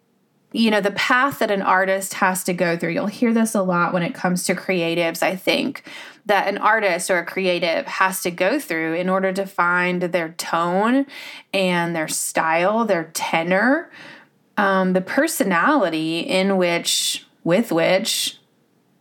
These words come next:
they use to express themselves. So I think you'll hear that a lot when it comes to creative, but I think that it's valuable for each and every person. And I think it, it's a natural progression. It's a natural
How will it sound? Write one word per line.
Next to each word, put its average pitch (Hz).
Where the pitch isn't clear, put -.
they 180
use 185
to 196
express -
themselves. -
So 208
I 214
think 262
you'll 202
hear 208
that 180
a 170
lot 185
when 185
it -
comes 185
to 185
creative, 170
but 202
I 226
think 269
that 277
it's 185
valuable 180
for -
each 247
and 220
every 180
person. 165
And 233
I 226
think 254
it, 220
it's 220
a 208
natural 202
progression. 196
It's 170
a -
natural 185